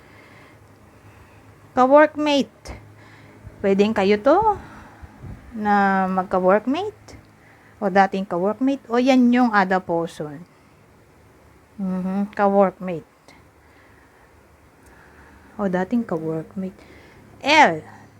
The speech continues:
Letter L sa whole name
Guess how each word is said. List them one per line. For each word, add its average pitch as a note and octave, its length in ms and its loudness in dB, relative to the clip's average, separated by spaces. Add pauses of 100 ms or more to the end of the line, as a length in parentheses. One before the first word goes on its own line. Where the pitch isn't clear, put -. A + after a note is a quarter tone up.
(200)
Letter G3+ 400 -6 (1200)
L A#3+ 400 2 (320)
sa - 240 -8
whole G#3+ 320 0
name F4+ 400 -8